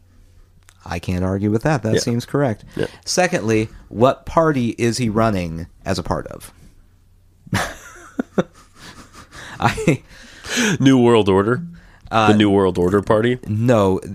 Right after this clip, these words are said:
Speaker 1: it was a trick question.
Speaker 2: Oh.
Speaker 1: It's Republican.
Speaker 2: Bah!
Speaker 1: Because what other party would a former
Speaker 2: Did
Speaker 1: W W E wrestler run in? <laughs>
Speaker 2: Did you ever watch, uh, wrestling?
Speaker 1: Not really.
Speaker 2: There was, there was a time when the New World Order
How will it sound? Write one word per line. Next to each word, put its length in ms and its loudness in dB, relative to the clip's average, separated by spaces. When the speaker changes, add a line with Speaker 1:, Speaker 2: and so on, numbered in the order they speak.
Speaker 1:
it 120 2
was 180 0
a 40 -2
trick 220 -2
question. 480 -6
Speaker 2:
Oh. 140 6
Speaker 1:
It's 180 -8
Republican. 580 -6
Speaker 2:
Bah! 1200 4
Speaker 1:
Because 380 2
what 240 2
other 240 2
party 340 0
would 480 0
a 160 -2
former 360 -4
Speaker 2:
Did 100 -4
Speaker 1:
W 260 -2
W 400 -4
E 160 -4
wrestler 640 -6
run 280 -6
in? 140 -10
<laughs> 120 -2
Speaker 2:
Did 160 0
you 260 2
ever 240 -2
watch, 560 -6
uh, 160 -8
wrestling? 480 -8
Speaker 1:
Not 320 -6
really. 340 -14
Speaker 2:
There 120 4
was, 280 0
there 140 0
was 140 2
a 80 2
time 480 -2
when 140 0
the 120 -2
New 360 0
World 440 0
Order 460 -4